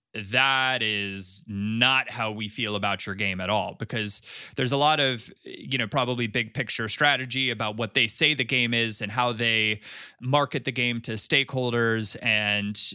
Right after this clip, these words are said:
you know, the way they view the mode. But those, you know, documents and, and strategies and,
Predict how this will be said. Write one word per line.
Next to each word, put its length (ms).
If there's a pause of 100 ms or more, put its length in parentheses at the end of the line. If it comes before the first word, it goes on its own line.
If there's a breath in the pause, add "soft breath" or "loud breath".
(300)
you 80
know, 380
the 120
way 180
they 340
view 460
the 140
mode. 640
But 260
those, 520 (260)
you 80
know, 140
documents 720
and, 280
and 140
strategies 720
and, 500